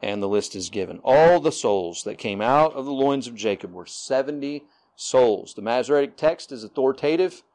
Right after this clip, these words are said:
Here, seventy means seventy. The Septuagint says seventy-five. Stephen quotes seventy-five. Who's right? They all are. Yes. Uh, seventy-five if you count the sons of Manasseh and Ephraim.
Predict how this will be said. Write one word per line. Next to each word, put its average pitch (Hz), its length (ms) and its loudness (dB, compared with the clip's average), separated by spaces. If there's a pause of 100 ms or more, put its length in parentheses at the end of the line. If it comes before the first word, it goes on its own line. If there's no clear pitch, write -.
(340)
Here, 190 340 2
seventy 135 560 -4
means 135 300 -4
seventy. 98 440 -2 (460)
The - 60 -14
Septuagint 147 640 -4
says 147 240 -2
seventy-five. 175 680 0
Stephen 147 380 -6
quotes 151 300 -2
seventy-five. 151 800 0
Who's 156 240 2
right? 151 400 2 (320)
They 127 100 4
all 120 220 4
are. 90 220 -6 (100)
Yes. 110 480 -4 (480)
Uh, 107 200 0
seventy-five 160 760 2
if 131 100 -10
you 117 80 -16
count 143 260 -2
the 120 60 -10
sons 143 480 -4
of 120 420 0
Manasseh 127 540 -2
and 123 140 -2
Ephraim. 123 560 -4